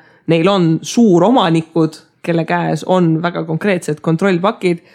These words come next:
Noh, kui me võtame Kaubamaja näiteks, eks ju, et, äh, M G investeeringute käes on nagu see kuuskümmend seitse koma null kaks protsenti aktsiatest, eks ju,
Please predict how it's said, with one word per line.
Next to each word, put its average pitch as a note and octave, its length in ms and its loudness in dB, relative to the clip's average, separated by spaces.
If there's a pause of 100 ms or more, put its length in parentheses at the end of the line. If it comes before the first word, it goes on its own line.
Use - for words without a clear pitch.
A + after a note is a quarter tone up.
(160)
Noh, E3+ 180 -4
kui E3 80 -2
me F3+ 80 0
võtame D#3+ 240 0
Kaubamaja F3+ 400 0
näiteks, G#3 400 -4
eks E3 220 -4
ju, D#3+ 120 0
et, - 240 -10
äh, E3 240 -4
M F3+ 140 0
G F3 80 -2
investeeringute F3 580 0
käes E3+ 220 -4
on D#3+ 100 -6
nagu E3 220 -6
see E3+ 100 -8
kuuskümmend F3 380 -8
seitse F#3 240 -4
koma E3+ 240 -2
null F3+ 160 0
kaks G3 180 -6
protsenti F#3 400 -4
aktsiatest, F#3 460 -6
eks E3 180 -6
ju, D#3 120 0